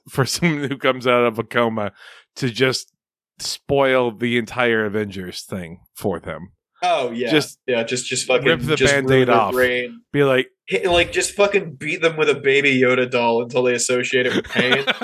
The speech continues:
Speaker 2: Like, and save them, save them the, the potential, you know,
Speaker 1: I, I,
Speaker 2: pit
Speaker 1: I need
Speaker 2: of
Speaker 1: you
Speaker 2: new
Speaker 1: to
Speaker 2: Star
Speaker 1: know
Speaker 2: Wars.
Speaker 1: this.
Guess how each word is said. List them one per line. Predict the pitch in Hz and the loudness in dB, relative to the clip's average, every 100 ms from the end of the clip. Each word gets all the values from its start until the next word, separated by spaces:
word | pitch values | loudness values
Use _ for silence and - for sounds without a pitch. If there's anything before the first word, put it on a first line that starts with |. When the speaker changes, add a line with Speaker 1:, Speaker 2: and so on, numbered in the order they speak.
| 302 165 175 | -6 -4 -6
Speaker 2:
Like, | 170 139 156 123 117 - _ _ 139 | -6 -4 0 0 -2 -14 _ _ -10
and | 131 | -6
save | - 143 139 | 0 2 2
them, | 131 139 | 2 0
save | - - 190 185 | 2 2 2 2
them | 170 165 143 | -2 -4 0
the, | 139 135 127 120 117 _ _ | 2 4 4 2 -4 _ _
the | - 139 | -4 -4
potential, | 131 131 170 156 147 131 127 131 | -2 -2 -2 2 4 4 2 -4
you | 135 | -4
know, | 123 117 113 - _ _ _ _ - | -2 -2 -4 -12 _ _ _ _ 0
Speaker 1:
I, | 127 | 2
I, | 139 | 4
Speaker 2:
pit | 143 143 | 4 2
Speaker 1:
I | |
need | 147 160 | 0 0
Speaker 2:
of | 175 | 2
Speaker 1:
you | 160 | 2
Speaker 2:
new | 131 | 0
Speaker 1:
to | 135 | 0
Speaker 2:
Star | 131 | 2
Speaker 1:
know | 135 131 | 4 2
Speaker 2:
Wars. | |
Speaker 1:
this. | 113 98 - - | 0 -4 -8 -12